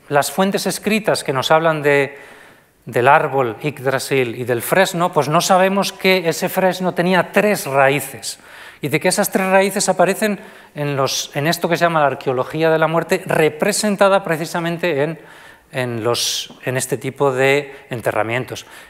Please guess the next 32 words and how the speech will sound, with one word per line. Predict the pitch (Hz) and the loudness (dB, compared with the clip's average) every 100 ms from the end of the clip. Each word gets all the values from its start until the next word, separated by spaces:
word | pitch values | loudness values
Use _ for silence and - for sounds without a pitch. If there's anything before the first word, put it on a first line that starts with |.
| _ | _
Y | 208 | 0
luego, | 240 240 233 254 240 - - | 4 4 4 2 0 -10 -4
cuando | 147 | -2
lleguemos | 131 156 185 | 0 0 2
ya | 170 185 | 6 6
a | |
la | 147 | 6
época | 151 165 175 | 4 2 2
de | 165 | 2
las | 160 165 | 2 0
migraciones, | 160 160 156 208 196 175 214 - - - - - _ | 0 2 2 0 0 0 -4 -10 -16 -20 -20 -20 _
estamos | - - 143 147 | -4 0 2 2
hablando | 139 151 147 | 4 4 4
ya, | 135 127 | 4 2
pues | 131 - | 0 -4
eso, | 139 131 | -2 0
de, | 127 120 98 - - - - _ | 2 2 -2 -12 -18 -18 -18 _
de | 123 117 | -6 -4
los | 110 | -4
siglos | - 147 143 139 - - - - _ _ | -4 0 2 2 -4 -10 -20 -20 _ _
cuarto, | - 156 151 | 2 2 2
cinco, | 160 151 139 | -4 -2 0
seis, | 175 160 | 0 -2
esto | - | -4
es | 147 | -4
un | 139 | -2
poquillo | 156 156 | 0 2
anterior, | 156 170 170 185 196 - - - | 2 0 2 2 0 -6 -20 -8
nos | 143 139 | -4 0
encontramos | 151 151 151 160 202 220 214 - - | 0 2 0 2 2 2 -2 -4 -4
ese | 190 220 | -2 0
momento | 202 196 214 240 233 - 214 226 | 2 2 2 0 0 0 0 -2